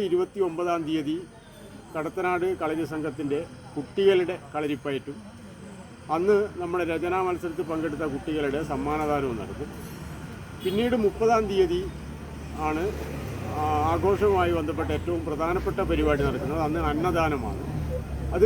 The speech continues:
കഴിഞ്ഞതിന് ശേഷം മണക്കുളങ്ങര ശ്രീ മഹാവിഷ്ണു ക്ഷേത്രത്തിൽ നിന്ന് തുടങ്ങുന്ന ഘോഷയാത്ര രാത്രി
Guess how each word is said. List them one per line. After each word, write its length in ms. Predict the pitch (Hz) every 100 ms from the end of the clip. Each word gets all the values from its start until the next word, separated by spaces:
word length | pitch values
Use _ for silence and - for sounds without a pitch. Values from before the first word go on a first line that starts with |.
| 214
കഴിഞ്ഞതിന് 360 | 190 196 190 160
ശേഷം 220 | 135 135 - - - - - -
മണക്കുളങ്ങര 560 | 160 170 214 208 196 202 202 151 143
ശ്രീ 140 | 175 170
മഹാവിഷ്ണു 540 | 147 170 185 180 190
ക്ഷേത്രത്തിൽ 400 | 185 170 151 165
നിന്ന് 180 | 156 151
തുടങ്ങുന്ന 320 | 143 143 143 147 - - 123
ഘോഷയാത്ര 600 | 135 147 147 165 107 - 120 - - - - - - - 156
രാത്രി 320 | 170 196